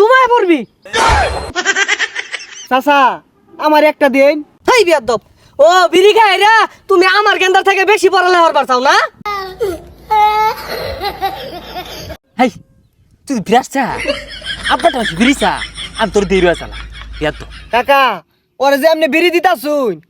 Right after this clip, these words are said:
Speaker 2: ও তো নষ্ট হয়ে যাবো গা।
Speaker 1: নষ্ট হইতো না, আমার পোলারে কইছি, "তুই বালারে পড়ালে হর, তুই যা চাইবি আমি তাই দিয়াম।" এলাকে বারে বারে বিড়ি চা, আমি অন্য দিই।
Speaker 3: আব্বা,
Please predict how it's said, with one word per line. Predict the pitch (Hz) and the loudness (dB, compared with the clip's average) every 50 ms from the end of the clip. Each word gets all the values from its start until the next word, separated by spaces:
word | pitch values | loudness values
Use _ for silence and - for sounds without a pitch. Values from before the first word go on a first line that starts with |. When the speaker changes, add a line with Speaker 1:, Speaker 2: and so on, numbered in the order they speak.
| _ _ - | _ _ -12
Speaker 2:
ও | 269 | -4
তো | - 339 | -2 0
নষ্ট | 320 339 359 320 - - | 2 4 2 2 2 2
হয়ে | 320 320 | 2 4
যাবো | 320 320 285 294 | 4 4 2 4
গা। | 262 262 240 220 185 156 - 247 | 2 2 2 2 0 -4 -4 0
Speaker 1:
নষ্ট | 294 370 403 392 - 381 | 2 2 2 2 2 2
হইতো | 392 392 359 403 381 | 2 2 4 2 2
না, | 370 359 339 294 226 _ _ _ - | 2 2 2 0 -2 _ _ _ -6
আমার | 302 339 349 349 | 0 0 0 0
পোলারে | 320 403 415 403 403 381 349 | 2 2 2 2 4 2 2
কইছি, | - 403 415 359 285 381 403 415 392 311 _ _ _ - | 2 2 0 0 2 2 2 2 2 0 _ _ _ -4
"তুই | - 392 339 | -4 -2 0
বালারে | 339 320 330 349 370 392 381 370 | 0 0 2 4 4 4 4 2
পড়ালে | 403 415 403 381 381 381 370 | 2 2 2 4 4 4 4
হর, | 349 339 320 269 226 - - - - | 4 4 2 2 -2 -6 -12 -12 -6
তুই | 370 370 | -4 -4
যা | 294 233 330 330 370 370 - | 0 0 2 2 2 2 2
চাইবি | 415 403 415 427 | 2 2 2 2
আমি | 427 427 415 | 2 2 2
তাই | - 403 370 370 370 | 2 2 0 0 0
দিয়াম।" | - 339 330 277 240 - - _ - | 0 0 0 0 0 -4 -6 _ -2
এলাকে | 311 339 359 370 381 | 2 2 2 2 2
বারে | 370 403 392 392 | 2 4 2 4
বারে | 381 370 381 | 2 2 2
বিড়ি | 339 392 415 440 415 | 2 2 2 2 2
চা, | - 392 554 - - - - | 2 0 -2 -2 -8 -8 -4
আমি | 381 359 330 320 | -2 -2 0 0
অন্য | 311 311 285 240 208 | -2 0 0 -2 -4
দিই। | 175 202 180 151 _ _ _ - - 370 349 - - - 208 226 247 247 247 240 - - - - - - - _ _ _ _ _ - 494 480 _ _ - 539 605 _ _ _ 508 508 554 _ _ _ - 523 523 _ _ _ _ 523 523 - _ _ _ _ _ 508 466 - _ _ _ _ - - 415 _ _ _ _ - | -4 -8 -10 -12 _ _ _ -4 -2 -2 -2 -4 -6 -12 -14 -14 -12 -10 -10 -8 -8 -8 -8 -10 -12 -16 -20 _ _ _ _ _ -20 -20 -20 _ _ -18 -18 -18 _ _ _ -18 -18 -18 _ _ _ -20 -20 -20 _ _ _ _ -20 -20 -20 _ _ _ _ _ -18 -18 -18 _ _ _ _ -20 -20 -20 _ _ _ _ -6
Speaker 3:
আব্বা, | 208 226 214 269 277 269 254 214 156 117 | -6 -4 0 0 0 2 2 0 -2 -4